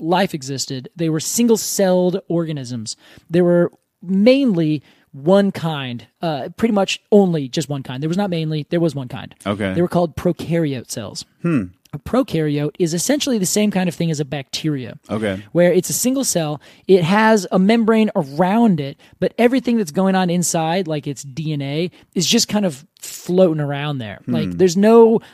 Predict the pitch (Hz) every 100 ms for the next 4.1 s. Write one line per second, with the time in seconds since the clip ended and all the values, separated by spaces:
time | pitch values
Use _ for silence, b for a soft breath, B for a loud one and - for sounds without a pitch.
0 | B 185 160 180 175 196 214 214 214 190
1 | 127 226 233 190 - - - 247 - 233
2 | 226 214 202 185 135 170 170 170 160 165
3 | 151 143 131 160 156 156 156 160 135 101
4 | -